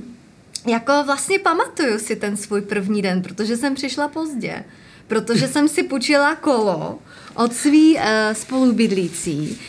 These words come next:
a ona mi ho tak jako ochotně nabídla a já jsem na něho nasedla v domnění, že umím na kole jezdit, ale zjistila jsem, že neumím a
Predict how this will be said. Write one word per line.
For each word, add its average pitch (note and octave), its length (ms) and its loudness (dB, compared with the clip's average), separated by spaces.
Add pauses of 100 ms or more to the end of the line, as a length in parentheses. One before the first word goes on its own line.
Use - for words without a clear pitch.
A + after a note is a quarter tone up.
(260)
a - 160 2
ona C#4+ 200 4
mi E4+ 120 6
ho F4 100 6
tak E4+ 200 2
jako E4 240 2
ochotně F4 520 2
nabídla A#3 720 4 (500)
a A3+ 440 4
já A3+ 220 4
jsem C4+ 180 0
na C#4 100 4
něho D4 180 4
nasedla A#3+ 460 0
v G3+ 60 -4
domnění, A#3 440 4
že C4+ 140 0
umím C#4 280 4
na C#4+ 100 4
kole C4+ 300 -2
jezdit, G3+ 460 -4 (160)
ale F#3+ 180 2
zjistila G3+ 360 -2
jsem, D4 200 0
že F4 120 0
neumím C4+ 600 2 (100)
a E3+ 180 -2